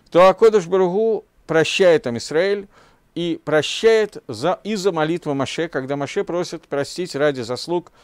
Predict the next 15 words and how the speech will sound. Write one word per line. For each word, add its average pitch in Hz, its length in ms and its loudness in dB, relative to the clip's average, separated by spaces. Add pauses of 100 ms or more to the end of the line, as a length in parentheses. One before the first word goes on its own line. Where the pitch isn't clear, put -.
(120)
Авраама, 143 460 2
Ицхака 127 400 -4
и - 20 0
Якова. 104 400 -8 (380)
И 127 100 -4
говорит 190 360 4
Всевышний, 151 640 -2 (440)
что 151 920 2
знай, 165 380 -2
что, - 200 -8
Моше, 127 280 -6
что - 160 -8
прибудет 180 400 -2
такое 175 340 0
время, 170 380 -4